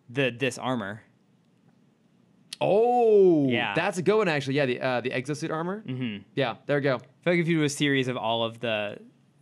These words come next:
Speaker 1: the made for toy armors, I think that'd be cool.
Speaker 2: That'd be a good one. Um, oh, and then, uh, also, so Sam Gash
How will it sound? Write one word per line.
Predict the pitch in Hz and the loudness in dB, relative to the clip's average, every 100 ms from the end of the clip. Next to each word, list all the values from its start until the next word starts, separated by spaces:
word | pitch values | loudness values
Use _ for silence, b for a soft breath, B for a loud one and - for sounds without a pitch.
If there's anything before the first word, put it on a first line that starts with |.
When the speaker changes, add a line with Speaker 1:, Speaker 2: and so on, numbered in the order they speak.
| _ _ _ - | _ _ _ -14
Speaker 1:
the | 131 127 | -4 -2
made | 127 120 113 | -2 -4 -4
for | 117 | -8
toy | - 120 110 | -8 -6 -6
armors, | 98 104 92 95 | -6 -8 -10 -14
I | - | -16
think | 110 | -18
that'd | 101 | -18
be | 101 | -20
cool. | - 107 | -16 -8
Speaker 2:
That'd | 131 120 | -4 -4
be | 110 | -4
a | 113 | -6
good | |
one. | 110 110 b b b _ | -6 -12 b b b _
Um, | 147 147 143 135 135 135 - _ _ _ _ - _ - | -2 0 0 0 -4 -8 -14 _ _ _ _ -20 _ -2
oh, | 190 | 0
and | 180 175 | 2 2
then, | 165 151 | 0 0
uh, | 156 151 | -2 0
also, | 151 143 127 | -2 -2 -2
so | 131 | -2
Sam | 120 151 143 | -2 0 0
Gash | 135 131 123 - | 0 0 -2 -8